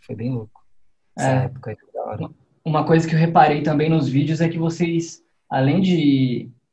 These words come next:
Speaker 2: incluírem a, as, as pessoas que estão na periferia da produção, assim, os
Speaker 1: Uhum.
Speaker 2: moradores de rua, os artistas de rua,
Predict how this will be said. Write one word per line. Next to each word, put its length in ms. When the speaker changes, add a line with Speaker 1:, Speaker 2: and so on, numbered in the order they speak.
Speaker 2:
incluírem 840
a, 480
as, 280
as 140
pessoas 320
que 60
estão 160
na 180
periferia 500
da 80
produção, 540
assim, 420
os 420
Speaker 1:
Uhum. 60
Speaker 2:
moradores 360
de 100
rua, 640
os 120
artistas 520
de 100
rua, 560